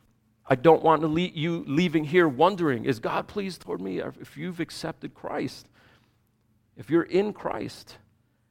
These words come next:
he's pleased toward you because of that sacrifice. This is why it's so repeated. You do the sacrifice, God is pleased.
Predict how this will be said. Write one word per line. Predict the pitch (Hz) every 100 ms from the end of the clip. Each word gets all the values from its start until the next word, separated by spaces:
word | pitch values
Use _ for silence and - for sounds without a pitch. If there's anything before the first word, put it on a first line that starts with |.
| _ _ _ -
he's | 170 -
pleased | - 196 214 -
toward | - 117 104
you | 110 131 113 131 139 _ _ _ -
because | 160 - 226
of | 226
that | 185 196
sacrifice. | - 208 - 185 139 107 - - _ _ _ _ _ _ _
This | 113 208 -
is | 175
why | 165 180
it's | 180 -
so | 190
repeated. | 180 175 214 226 165 - -
You | 143
do | 117 185
the | 294
sacrifice, | - 262 262 240 214 202 285 - - _ _ _ _ _ _ _ _ _ _ _ -
God | 123 143
is | 139 -
pleased. | - 147 131 104 95 -